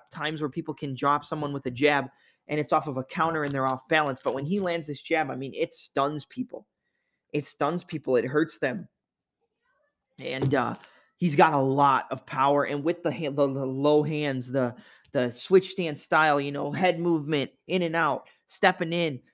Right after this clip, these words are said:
you know, with flying knees, with front kicks, with spinning kicks, you know,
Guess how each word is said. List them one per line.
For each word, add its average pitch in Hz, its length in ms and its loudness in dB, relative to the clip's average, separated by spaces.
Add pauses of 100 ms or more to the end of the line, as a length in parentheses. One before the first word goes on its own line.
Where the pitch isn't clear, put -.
you 160 80 -4
know, 160 100 6
with 147 180 2
flying 160 480 2
knees, 151 360 -4
with 135 220 -10
front 175 340 0
kicks, - 380 -4
with 143 160 -6
spinning 180 440 -6
kicks, - 400 -6
you 160 80 0
know, 156 180 2